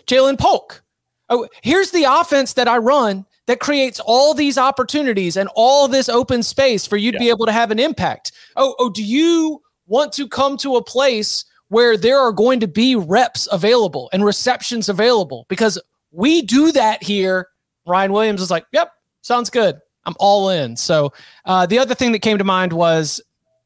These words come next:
Speaker 1: in the sh-, at the Sugar Bowl, and I think I might have talked about this around Kalen DeBoer's hire, but he only had two years with those guys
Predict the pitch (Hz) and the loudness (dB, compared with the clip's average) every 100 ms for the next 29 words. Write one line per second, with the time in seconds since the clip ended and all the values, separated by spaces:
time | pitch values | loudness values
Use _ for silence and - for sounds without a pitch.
0 | - 220 240 226 - 214 233 196 - 185 | -2 0 2 -2 -2 -2 -2 -2 -4 -4
1 | 180 175 165 - 175 180 254 214 170 156 | 0 0 0 -2 -4 -2 -2 -2 -2 -4
2 | _ 190 175 165 160 175 165 160 156 165 | _ -6 -2 -2 -2 -2 -2 -2 -2 -2
3 | 147 - 170 156 165 156 151 143 139 - | -4 -4 -4 -2 -2 -4 -4 -4 -2 0
4 | 254 233 202 - - _ - 185 170 - | 0 0 -2 -6 -20 _ -2 0 0 -4
5 | _ _ _ _ _ _ _ _ _ _ | _ _ _ _ _ _ _ _ _ _
6 | _ _ _ _ _ - 208 349 285 196 | _ _ _ _ _ -4 0 0 0 -2
7 | 190 233 175 - 185 156 208 147 123 - | -2 -2 -4 -4 -4 -2 -2 -2 -6 -8
8 | 170 - 151 139 160 165 98 - - | -6 -4 -4 -2 -2 -2 -4 -10 -14